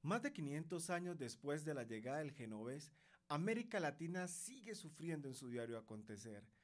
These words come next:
Perdimos identidad. Hoy solo somos latinos. No somos negros, no somos blancos,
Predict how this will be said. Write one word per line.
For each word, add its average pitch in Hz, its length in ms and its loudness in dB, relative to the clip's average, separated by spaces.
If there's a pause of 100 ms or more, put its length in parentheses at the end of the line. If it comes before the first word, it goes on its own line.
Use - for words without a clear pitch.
(180)
Perdimos 135 500 -2
identidad. 107 580 -4 (440)
Hoy 139 300 4 (160)
solo 135 380 0
somos 113 320 -4
latinos. 107 580 -8 (280)
No 165 140 0
somos 175 340 -2
negros, 120 500 -4 (220)
no 143 180 0
somos 131 380 -4
blancos, 110 580 -6